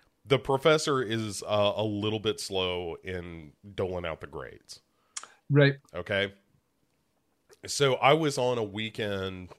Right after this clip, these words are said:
Speaker 1: trip with my girlfriend, and I'm having to check in here and there, like, do some discussion posts and stuff like that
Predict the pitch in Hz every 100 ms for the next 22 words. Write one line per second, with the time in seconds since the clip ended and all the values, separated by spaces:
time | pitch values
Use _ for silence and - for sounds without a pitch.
0 | _ - 107 92 - 90 87 90 85 87
1 | 76 76 60 64 57 - _ _ _ _
2 | _ _ _ _ _ - 117 113 107 101
3 | 98 90 - _ - 117 117 101 127 135
4 | 131 - 127 - - 120 - 110 107 107
5 | 104 104 95 92 92 92 82 95 92 107
6 | 87 87 - 87 - 90 95 92 85 78
7 | 87 - 85 - 131 95